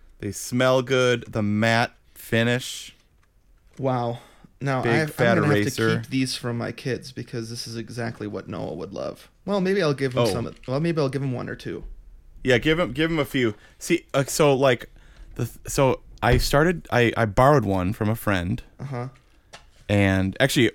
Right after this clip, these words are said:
Speaker 1: a bunch of people in my orchestra have 'em. So, like, um, one of our other bassoonists, clarinet player, they always have these, two of the clarinet players. So, like, I grabbed it to write on my music, and it's super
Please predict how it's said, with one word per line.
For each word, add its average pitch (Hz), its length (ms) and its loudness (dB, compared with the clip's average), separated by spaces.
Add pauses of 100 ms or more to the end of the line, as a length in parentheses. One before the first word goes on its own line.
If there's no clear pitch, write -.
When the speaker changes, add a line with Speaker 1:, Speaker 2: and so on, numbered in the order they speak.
(180)
Speaker 1:
a 107 60 -4
bunch 123 240 2
of 120 80 0
people 104 200 2
in 101 60 2
my 101 100 4
orchestra 98 380 -2
have 90 140 -4
'em. - 100 -8
So, - 200 0
like, 90 300 0 (480)
um, 92 240 0
one 110 180 2
of 104 80 2
our 98 120 4
other 92 160 0
bassoonists, - 1000 -2 (160)
clarinet 104 400 2
player, 101 240 2
they 98 100 0
always 92 220 0
have 90 180 -2
these, 92 220 -6
two - 140 -4
of 98 60 -2
the 92 60 -4
clarinet 92 300 -4
players. 92 240 -6 (520)
So, - 140 0
like, 110 220 4
I 113 200 2 (180)
grabbed 127 340 2
it - 180 -2
to 104 180 -4
write 110 260 0
on 101 100 0
my 98 100 -2
music, 101 480 -4
and 98 160 -2
it's 90 160 -8
super 117 640 -2